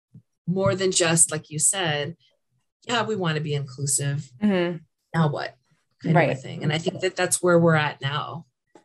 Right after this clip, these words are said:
Speaker 1: You know, I think the tide's turning. So what are we gonna do?
Speaker 2: I agree. Well, that's definitely a, something that everyone, whether they're a large company, organization, or just an individual, can think about how they can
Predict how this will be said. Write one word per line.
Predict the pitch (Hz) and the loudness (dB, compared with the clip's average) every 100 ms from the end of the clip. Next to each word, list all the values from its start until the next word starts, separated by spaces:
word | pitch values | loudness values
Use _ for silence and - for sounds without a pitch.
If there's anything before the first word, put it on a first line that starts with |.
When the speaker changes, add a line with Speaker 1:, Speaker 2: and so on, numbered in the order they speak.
| _ - 123 _ _ _ _ - | _ -20 -20 _ _ _ _ 2
Speaker 1:
You | |
know, | 160 | 4
I | 143 | 4
think | 160 147 | 2 0
the | 147 | -2
tide's | 147 - 151 156 156 | -2 0 2 4 2
turning. | - 170 170 139 143 | 2 2 4 2 0
So | 156 | 0
what | 143 147 | 0 -2
are | 147 | -2
we | 147 | -4
gonna | 139 131 | -6 -8
do? | 127 131 127 - _ _ _ - | -6 -8 -8 -14 _ _ _ -12
Speaker 2:
I | 185 | -4
agree. | 170 156 151 156 160 - | -2 0 0 -2 -6 0
Well, | 185 196 | 4 6
that's | - | 4
definitely | 196 196 190 202 170 | 2 2 2 4 6
a, | 147 - | 4 4
something | - 180 170 165 | 0 2 2 2
that | 156 - | 2 2
everyone, | 165 175 160 151 151 160 - | 2 4 4 2 0 -6 -4
whether | 170 165 165 | -2 0 0
they're | 170 151 | 0 -2
a | |
large | 151 151 165 160 | -2 -2 -4 -6
company, | 175 170 175 175 | -8 -4 -2 -2
organization, | 156 170 170 165 160 165 165 175 170 170 - _ _ | -2 -2 -4 -4 0 -2 -2 -4 -4 -6 -12 _ _
or | 185 | 0
just | 185 190 | 2 2
an | 180 | 2
individual, | 170 170 165 165 170 160 | 0 0 0 0 2 0
can | 160 170 | -2 -6
think | 165 170 165 | -2 -2 0
about | 160 156 - - | 0 0 -2 -4
how | 175 165 | -4 -2
they | 160 160 | -2 -4
can | 160 165 147 160 | -4 -8 -6 -8